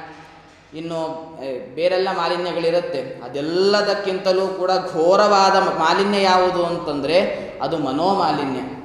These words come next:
ಅಂತಹ ಮನೋಮಾಲಿನ್ಯವನ್ನ ದೂರ ಮಾಡಬೇಕು ಅಂತಂದ್ರೆ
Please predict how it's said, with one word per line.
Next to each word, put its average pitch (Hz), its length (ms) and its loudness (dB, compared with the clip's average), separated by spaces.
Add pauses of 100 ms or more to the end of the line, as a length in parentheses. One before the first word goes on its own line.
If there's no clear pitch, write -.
(520)
ಅಂತಹ 202 540 2
ಮನೋಮಾಲಿನ್ಯವನ್ನ 196 1080 2 (200)
ದೂರ 202 160 6
ಮಾಡಬೇಕು 196 640 2
ಅಂತಂದ್ರೆ 175 600 0